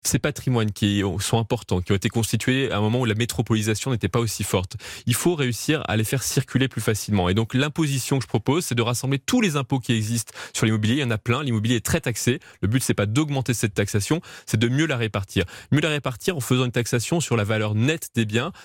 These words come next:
donc la valeur du bien moins la dette. Comme ça, les nouveaux ménages, ceux qui viennent d'acquérir des logements, ceux qui sont, viennent de, de, de payer très, très cher ces logements,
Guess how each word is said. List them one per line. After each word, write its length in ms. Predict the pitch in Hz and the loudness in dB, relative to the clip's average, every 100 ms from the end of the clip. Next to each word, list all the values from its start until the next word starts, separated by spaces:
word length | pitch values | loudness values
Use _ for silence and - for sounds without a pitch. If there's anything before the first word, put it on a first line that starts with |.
| - | -4
donc 140 | 110 | 0
la 80 | 123 | 0
valeur 300 | 113 147 151 | 0 0 0
du 140 | 117 117 | 0 0
bien 280 | 117 147 - - | 2 0 -6 -4
moins 300 | 117 135 156 | 0 2 2
la 120 | 135 | 0
dette. 260 | 110 95 - - - | 0 -2 -4 -10 -2
Comme 140 | 131 | 0
ça, 120 | - | 2
les 100 | 147 | 2
nouveaux 360 | 139 196 185 170 | 2 2 2 2
ménages, 400 | 151 127 113 113 | 0 0 -2 -2
ceux 160 | - | -4
qui 140 | 123 120 | 0 2
viennent 260 | 127 175 143 | 2 0 0
d'acquérir 440 | 139 - 139 139 | -2 0 0 2
des 100 | 123 | 2
logements, 380 | 120 110 117 104 | 0 0 0 0
ceux 120 | 107 | -4
qui 160 | - 117 | -2 0
sont, 220 | 139 120 - - - | 0 -2 -6 -12 0
viennent 200 | 113 123 | 0 2
de, 280 | 117 117 110 | 2 0 0
de, 160 | 117 110 | 0 -2
de 80 | 117 | -4
payer 220 | 107 127 | 0 -2
très, 260 | - - 185 | 0 -2 -2
très 180 | - 135 | 0 -2
cher 200 | 135 123 | -2 0
ces 120 | 117 | 2
logements, 360 | 110 110 143 | 2 2 -2